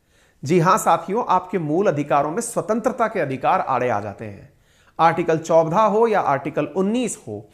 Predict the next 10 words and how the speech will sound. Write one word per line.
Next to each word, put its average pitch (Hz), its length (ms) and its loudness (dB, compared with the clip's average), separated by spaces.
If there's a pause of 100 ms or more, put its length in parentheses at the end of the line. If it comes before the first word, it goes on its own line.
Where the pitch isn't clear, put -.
(280)
या 214 140 6
आपके 220 260 4
बीच 226 340 -2
में 254 100 0
आकर 185 300 2
के 185 320 -2
आपके 180 320 0
खेल 208 400 0
के, 196 360 0
आपके 160 440 2